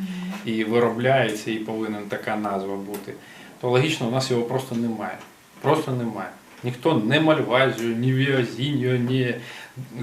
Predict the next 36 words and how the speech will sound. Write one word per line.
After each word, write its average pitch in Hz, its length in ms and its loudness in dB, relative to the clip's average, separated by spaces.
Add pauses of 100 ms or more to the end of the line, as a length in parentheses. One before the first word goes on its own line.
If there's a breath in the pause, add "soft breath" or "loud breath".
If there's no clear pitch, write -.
Гадею 143 460 4
ніхто 131 320 0
не 135 120 0
використовує. 135 840 -4 (440)
Тут 143 160 -2 (160)
у 107 40 -6
нас 113 160 -6
в 110 40 -10
Україні 104 400 -6 (140)
ніхто 131 300 -4
не 110 160 0
вирощує. 117 640 -2 (540 loud breath)
І 120 60 0
я 131 180 4
би 131 140 2
сказав, 160 380 4
що 135 160 0
більшість 123 540 0
навіть 123 360 2
і 151 40 2
не 147 160 4
знають, 127 380 4
що 120 140 -4
це 117 200 -4
за 113 140 -2
сорти. - 560 -8
Да, 123 200 6
Мальвазію 151 600 6
щось - 280 -6
там 120 280 -2
десь 117 320 0
чули, 104 300 -2 (600 loud breath)
а 101 360 2
інші 156 340 2
сорти, 127 380 -2 (200)
ну, 98 60 -10